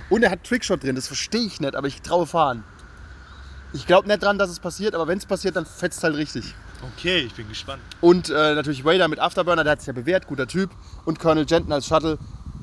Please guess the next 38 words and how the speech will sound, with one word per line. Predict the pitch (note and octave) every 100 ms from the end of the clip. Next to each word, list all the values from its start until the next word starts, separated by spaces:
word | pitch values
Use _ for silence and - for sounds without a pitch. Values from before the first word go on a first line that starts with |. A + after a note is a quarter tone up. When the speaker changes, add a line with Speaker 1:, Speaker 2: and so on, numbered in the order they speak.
| -
Speaker 1:
der | D3+
ist |
auch | D#3+
nur | D3 D#3+
da | D3
fürs | C#3
Target | - B2+ A#2
Lock. | A2+
Ich | B2+
habe | F#3
auch | F#3
im | E3+
Probespiel | D#3+ G3+ -
jetzt | F#3+ F3+
gemerkt, | F3 E3+ E3 - - -
der | E3
Imperator | D#3 C3+ D3+ F#3
ist | -
nicht | D3
mehr | D#3
so | D#3+
geil. | D#3 A#2+ A2 - - -
Also, | C#3+ C#3 C#3+ - -
das | -
ist | C#3+ D3+
nice | C#3+ D#3 - -
Speaker 2:
Aber | D#3+
Speaker 1:
to | D#3
Speaker 2:
Jensen | F#3+ F#3
Speaker 1:
have. |
Speaker 2:
als | D#3
Shuttle-Pilot. | - C#3+ C#3 B2+ A#2 A2+
Speaker 1:
Ja. | C3
Speaker 2:
Der | D#3
hat | E3
Pilotenwert? | F#3 G#3+ A#3 A#3 -
Speaker 1:
Drei. | C3+ B2 - - - - - - - - - -
<clears throat> | G#3+ F3+